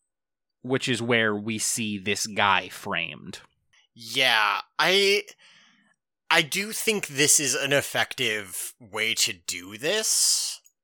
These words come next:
Speaker 2: Um, I, it does end up going into some of the things about this movie that I do like, actually, because Dave i-,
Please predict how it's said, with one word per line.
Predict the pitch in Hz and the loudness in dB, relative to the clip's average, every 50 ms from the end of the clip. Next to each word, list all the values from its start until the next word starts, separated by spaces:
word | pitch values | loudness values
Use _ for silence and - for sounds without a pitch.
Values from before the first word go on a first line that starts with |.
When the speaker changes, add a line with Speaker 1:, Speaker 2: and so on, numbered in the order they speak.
| _ - | _ -2
Speaker 2:
Um, | 127 127 120 120 113 110 104 101 98 95 95 95 92 - _ _ _ _ _ _ - | 0 2 2 2 2 0 0 -2 -6 -10 -14 -16 -18 -20 _ _ _ _ _ _ -2
I, | - 135 160 170 175 175 175 165 165 160 160 165 _ _ _ _ _ _ _ _ _ _ _ - - _ _ _ _ | 2 6 6 6 6 6 6 4 4 2 0 -4 _ _ _ _ _ _ _ _ _ _ _ -20 -20 _ _ _ _
it | - 202 185 175 156 | 2 2 2 2 2
does | 135 160 147 165 190 190 170 - - - | 2 2 4 4 2 2 0 0 0 0
end | 185 165 165 160 | -2 0 2 0
up | 151 139 127 117 | 0 0 -2 -4
going | 131 120 120 123 123 127 131 | -4 -2 -2 -2 -4 -4 -6
into | - 127 127 117 - - 127 | -6 -6 -4 -2 -2 -2 2
some | - - 123 117 117 | 2 0 0 0 -6
of | 117 | -6
the | 110 | -6
things | - - 117 113 104 | -6 -6 -8 -4 -4
about | 110 104 107 104 101 | -4 -2 -2 -2 -2
this | - 113 104 - | -4 -6 -6 -6
movie | 117 107 98 107 101 | -6 -6 -8 -8 -6
that | 107 101 92 | -6 -2 -2
I | 95 92 | -2 -4
do | 85 - - 85 87 98 | -4 -6 -10 -10 -10 -12
like, | 117 143 165 180 202 202 - - - - _ _ - | -6 -4 -2 -2 -2 -4 -6 -10 -10 -10 _ _ 0
actually, | 185 196 202 - - - 226 220 226 226 226 226 220 _ _ _ _ - - - - _ _ _ _ _ _ _ _ _ - | 0 0 2 0 -2 -4 -2 -2 -2 -2 -4 -6 -10 _ _ _ _ -20 -20 -20 -20 _ _ _ _ _ _ _ _ _ -10
because | - 143 - 151 156 147 143 139 127 120 113 | -6 -4 0 2 4 4 4 2 0 -2 -2
Dave | 110 143 143 147 147 147 147 139 127 - - | 2 2 4 6 6 6 4 2 0 -4 -8
i-, | - 151 143 | -6 -4 -6